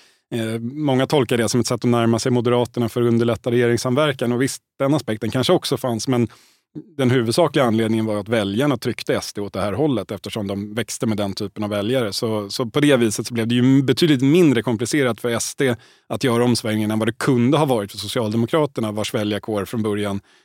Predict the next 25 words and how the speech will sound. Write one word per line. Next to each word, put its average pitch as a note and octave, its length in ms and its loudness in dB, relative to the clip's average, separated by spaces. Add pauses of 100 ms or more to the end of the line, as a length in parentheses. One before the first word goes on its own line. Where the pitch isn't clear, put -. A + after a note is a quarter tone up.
(100)
var A#2 140 -2
väldigt G2 500 -4
emot C#3+ 300 2
det - 80 -6
här, - 180 -8
ska - 120 -14
vi F2+ 60 -10
komma G2 140 -8
ihåg. E2 160 -10
Sen C#3+ 140 2
ändrade B2 320 0
sig A2+ 120 -4
de G2 160 0
också, C#3 280 -2
men, G#2+ 260 -2 (180)
men G#2 200 -4
det G#2+ 80 -4
var, G2+ 440 -4 (420)
förutsättningarna B2 580 0
var G#2+ 80 0
ju A2+ 60 2
mer C3 200 4
på A2 100 -8
plats - 380 -8
för, F#2+ 240 -10